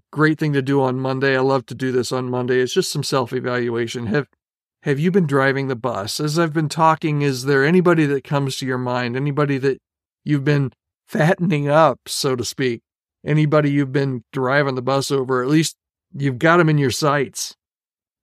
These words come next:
If anybody comes to mind, now's a great time to just really evaluate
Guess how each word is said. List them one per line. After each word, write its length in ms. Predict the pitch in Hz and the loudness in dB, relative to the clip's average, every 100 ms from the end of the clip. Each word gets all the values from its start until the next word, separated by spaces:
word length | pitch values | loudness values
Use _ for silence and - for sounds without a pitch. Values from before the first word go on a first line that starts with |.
| _ | _
If 160 | - - | -10 -2
anybody 420 | 165 180 175 160 | 2 4 4 2
comes 320 | - 156 147 | 2 0 0
to 80 | - | -2
mind, 420 | 131 139 139 143 123 _ _ _ _ _ _ _ _ _ _ _ _ | 0 0 0 -2 -4 _ _ _ _ _ _ _ _ _ _ _ _
now's 300 | - 151 147 | -2 0 2
a 60 | 131 | 0
great 280 | 117 143 131 | 0 -2 -2
time 340 | 143 123 120 | -6 -6 -6
to 200 | - 113 - - | -8 -8 -10 -8
just 220 | 139 - _ _ _ _ _ _ _ _ _ - | -8 -8 _ _ _ _ _ _ _ _ _ -12
really 440 | 160 170 170 139 | 0 4 6 4
evaluate 840 | - 147 135 147 143 131 127 120 | -4 -4 2 4 4 2 0 -2